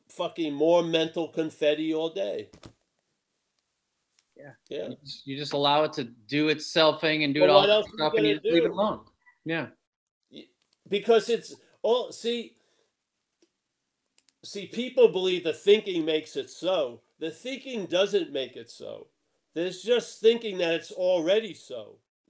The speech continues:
Speaker 1: That's the pr-, problem. The thinking can never make it so. The thinking implies it's already so. That's what it does. We don't see the robbery in time. Yeah?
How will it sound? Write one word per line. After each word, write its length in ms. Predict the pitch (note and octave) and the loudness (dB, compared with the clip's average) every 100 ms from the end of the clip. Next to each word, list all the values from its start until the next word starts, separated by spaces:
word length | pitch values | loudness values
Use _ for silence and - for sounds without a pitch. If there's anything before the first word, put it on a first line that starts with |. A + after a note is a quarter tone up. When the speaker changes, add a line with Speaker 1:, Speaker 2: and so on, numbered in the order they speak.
| - | -14
Speaker 1:
That's 280 | A3 A3 - | -8 -8 -6
the 120 | G#3+ | -6
pr-, 200 | E3+ D#3+ | -6 -6
problem. 580 | D#3+ E3 F#3 G3+ C#3+ A#2 A#2 _ _ _ _ | -10 -4 -2 -2 -6 -14 -16 _ _ _ _
The 120 | F3+ | -8
thinking 580 | F#3 - C4+ C4+ C4+ A3 | -6 -4 -4 -4 -6 -8
can 300 | - F#3+ E3+ | -4 -4 0
never 400 | F#3 G#3 G#3+ G#3 | 2 2 2 -2
make 320 | E3+ F3+ F3+ | -2 -4 -4
it 140 | D#3+ C3+ | -6 -8
so. 540 | - G#3 F#3+ D3 C3+ _ _ _ | 0 4 4 2 -4 _ _ _
The 100 | E3+ | -8
thinking 540 | E3+ - B3 B3 G#3 F#3 | -6 -4 -4 -4 -4 -4
implies 580 | E3+ - F#3 F#3 F3+ | -6 -2 -2 0 -2
it's 180 | F3+ - | -6 -6
already 600 | - F3 E3 D#3+ A3+ F#3+ | 0 2 2 4 2 0
so. 400 | B2 - A2 G#2 _ _ | -12 -18 -18 -20 _ _
That's 380 | D#3+ F3+ G3 - | -8 -8 -8 -10
what 240 | D#3 D3 | -6 -4
it 160 | C3 B2 | -6 -4
does. 480 | F#3 E3 A#2+ G#2+ _ _ _ | -2 0 -4 -12 _ _ _
We 180 | D#3 A3 | -10 -2
don't 280 | B3+ B3+ - | 2 4 2
see 320 | - G#3+ A#3+ | -6 -8 -4
the 160 | G#3 F3 | -2 0
robbery 640 | E3+ F#3 G#3+ F3 D#3 C#3+ | 0 0 0 -2 -8 -6
in 140 | C#3 B2 | -8 -8
time. 540 | F3+ F#3+ F#3 B2+ G#2 _ _ _ _ _ _ | -4 -2 -2 -4 -8 _ _ _ _ _ _
Yeah? 300 | - E3+ G3+ | -10 -8 -10